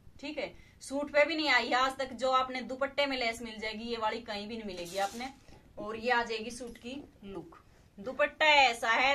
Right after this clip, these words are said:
तीनों कलर की shade के Plain suit पर भी डालोगे ना, जबरदस्त सी look आओगी इसकी सूट की। ठीक है, ये देखो सूट की look देखो भाई, कितनी सुंदर आई है। और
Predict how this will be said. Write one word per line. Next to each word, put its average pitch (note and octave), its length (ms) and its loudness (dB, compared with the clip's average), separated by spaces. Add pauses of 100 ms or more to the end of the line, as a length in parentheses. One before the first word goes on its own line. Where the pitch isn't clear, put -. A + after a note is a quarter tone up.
तीनों D4 360 -2
कलर C4 260 0
की C4+ 140 -8
shade A#3+ 280 -4
के B3+ 160 2 (420)
Plain E4 280 2
suit E4+ 200 -4
पर B3 120 -2
भी B3 120 -4
डालोगे A#3+ 400 2
ना, C#4+ 120 -2
जबरदस्त C4 520 -2
सी C4 100 -12
look A#3 220 -8
आओगी D#3 260 -4
इसकी E3+ 280 -14
सूट F#3 240 -14
की। - 160 -20 (1040)
ठीक C#4+ 180 -12
है, - 120 -14 (640)
ये F3+ 160 -12
देखो - 1400 -20
सूट A#3 280 -12
की B3 140 -10
look B3+ 240 -4
देखो C#4 320 0
भाई, C4+ 160 -4 (160)
कितनी C4+ 320 -10
सुंदर A3 380 -6
आई A3+ 200 0
है। C4+ 200 -8 (1300)
और G#3 260 -6